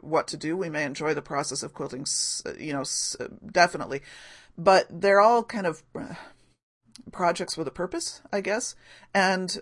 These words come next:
more importantly, projects with a purpose external to ourselves. So they are going to be gifts for other people. They are obligations we are fulfilling for other people. Um, they are things we are doing for other reasons other than our own pure,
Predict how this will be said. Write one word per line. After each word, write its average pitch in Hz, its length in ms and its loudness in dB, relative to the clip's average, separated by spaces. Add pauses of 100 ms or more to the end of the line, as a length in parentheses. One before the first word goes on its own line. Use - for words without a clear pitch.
(100)
more 196 260 0
importantly, 185 580 -2
projects 185 540 0
with 165 100 -6
a 160 60 2
purpose 175 440 -4
external 165 580 -4
to - 140 -8
ourselves. - 560 -4 (500)
So 160 260 0
they 156 200 2
are 151 120 2
going 156 220 -6
to 156 60 -8
be 143 100 -8
gifts 185 300 0
for - 200 -4
other 170 160 0
people. 165 340 -6
They 151 120 -4
are 151 160 -4
obligations 151 680 -4
we 147 80 -4
are 143 80 -4
fulfilling 180 460 -6
for 170 160 -4
other 160 160 -2
people. 139 440 -6 (480)
Um, 143 360 -4 (100)
they 160 240 0
are 151 120 6
things 160 380 -6
we 156 100 -2
are 151 80 0
doing 151 300 -4
for - 220 -8
other 196 200 4
reasons 160 520 -2 (100)
other 185 280 4
than 165 360 -2
our 190 440 2
own 180 500 -4 (160)
pure, 190 720 0